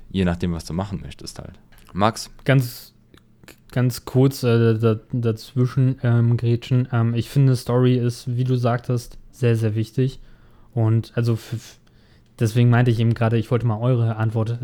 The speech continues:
Speaker 2: zu diesem Thema, ähm, wissen. Weil ich finde, ohne Story einfach, n-, also es kann cool aussehen, aber wenn, wenn eine richtig geile Story dahinter ist, dann kann das Footage auch so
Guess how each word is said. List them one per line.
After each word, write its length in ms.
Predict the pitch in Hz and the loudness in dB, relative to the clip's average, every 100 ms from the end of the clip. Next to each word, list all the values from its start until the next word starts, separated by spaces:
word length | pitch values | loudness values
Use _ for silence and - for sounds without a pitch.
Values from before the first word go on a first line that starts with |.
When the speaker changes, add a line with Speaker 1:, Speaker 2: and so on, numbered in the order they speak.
| 117 | -8
Speaker 2:
zu 160 | - | -6
diesem 320 | 113 110 113 | -4 -2 -2
Thema, 440 | 107 113 110 113 135 - | -2 -2 0 0 -2 -2
ähm, 380 | 120 113 113 | 0 2 0
wissen. 400 | 113 113 123 139 - - - - - - - - - | 0 -2 -2 -2 -4 -16 -20 -20 -20 -20 -20 -20 2
Weil 140 | 120 | 6
ich 120 | 120 | 6
finde, 260 | 139 135 - - _ | 6 6 4 -6 _
ohne 260 | 151 156 156 | 6 8 6
Story 640 | - 139 151 151 160 - - | 2 4 6 8 8 4 -4
einfach, 300 | - 147 139 | 0 2 4
n-, 240 | 131 131 143 - - | 4 4 2 -4 -6
also 360 | - 113 120 117 _ - | 0 2 2 0 _ -6
es 220 | 135 - | -4 -4
kann 340 | - 160 180 - - | -4 -2 -2 -4 -6
cool 200 | - 185 196 | 0 2 2
aussehen, 420 | 165 170 - 151 | -2 -2 0 0
aber 140 | 135 | 2
wenn, 400 | 120 120 123 127 | 4 4 2 0
wenn 360 | 120 123 120 117 | 0 2 2 2
eine 160 | 117 113 | 0 -2
richtig 280 | 139 - | -4 -2
geile 180 | 127 123 | -2 -2
Story 340 | 113 131 131 123 | -2 0 2 2
dahinter 380 | 123 123 123 | 2 2 2
ist, 180 | 120 123 | -2 -2
dann 80 | 110 | -4
kann 140 | 117 | 0
das 120 | 123 113 | -2 0
Footage 360 | 131 127 120 | 0 0 -2
auch 140 | 117 127 | -2 -2
so 480 | 120 120 117 120 | -2 -2 2 0